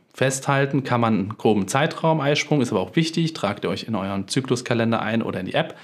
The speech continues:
sagt hier, irgendwo muss der Eisprung passiert sein. Ist nicht auch total wichtig für Kinderwunsch übrigens. Denn um diesen Zeitraum, das nur mal so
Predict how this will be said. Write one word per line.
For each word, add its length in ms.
sagt 240
hier, 400
irgendwo 560
muss 220
der 100
Eisprung 380
passiert 340
sein. 240
Ist 100
nicht 240
auch 220
total 300
wichtig 220
für 100
Kinderwunsch 380
übrigens. 440
Denn 200
um 120
diesen 240
Zeitraum, 560
das 200
nur 100
mal 160
so 260